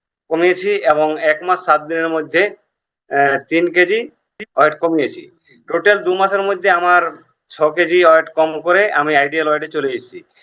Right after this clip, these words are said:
এর সাথে সাথে আমার যে সমস্ত হেলথ চ্যালেঞ্জ ছিল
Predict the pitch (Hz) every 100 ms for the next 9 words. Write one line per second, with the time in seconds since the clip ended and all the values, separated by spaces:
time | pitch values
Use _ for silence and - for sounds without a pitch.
0 | _ _ 147 196 196 202 208 214 214 214
1 | 170 180 185 175 180 185 185 170 160 160
2 | 165 165 160 - 143 131